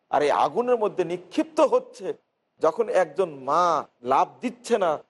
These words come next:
তখন সন্তানের মুখ ফুটে উঠল, যে মুখ ফুটে দুধের বাচ্চা কথা বলল, তাহলে এই ক্ষেত্রে বোঝা যাচ্ছে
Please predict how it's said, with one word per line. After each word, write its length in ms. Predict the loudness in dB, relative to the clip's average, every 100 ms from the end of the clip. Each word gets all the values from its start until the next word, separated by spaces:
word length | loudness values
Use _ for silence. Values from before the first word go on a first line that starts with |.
| _
তখন 180 | -4 -4
সন্তানের 560 | -4 -4 -4 0 -2 -2
মুখ 200 | -6 -8 _
ফুটে 180 | -6 0
উঠল, 500 | 2 2 0 0 0 -4 _ _ _ 0
যে 140 | 0
মুখ 180 | 2 -2 -2
ফুটে 180 | -4 -2
দুধের 340 | -2 0 2 2
বাচ্চা 320 | 0 -4 -4
কথা 200 | -2 0
বলল, 360 | 0 0 2 0 -2 _ _ _ _
তাহলে 240 | -2 0 2
এই 160 | 0
ক্ষেত্রে 260 | 0 -2 -2
বোঝা 300 | -2 -2 0
যাচ্ছে 480 | 0 -2 -6 -6